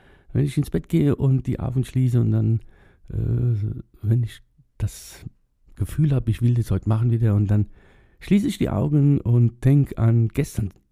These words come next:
zurück. Und dann denk ich an vorgestern, an vor einer Woche, vor zwei Wochen und dann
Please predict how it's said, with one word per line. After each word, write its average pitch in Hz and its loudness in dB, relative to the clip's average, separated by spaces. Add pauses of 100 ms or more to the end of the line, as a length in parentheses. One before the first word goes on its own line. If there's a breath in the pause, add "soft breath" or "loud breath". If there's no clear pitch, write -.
(100)
zurück. - -6 (420)
Und 101 -4
dann 110 -2
denk 131 0
ich 131 -4
an - -4
vorgestern, - -4
an 104 0 (300)
vor - -10
einer 135 -2
Woche, 160 -2
vor - -6
zwei - -6
Wochen 107 -2
und 107 0
dann 107 0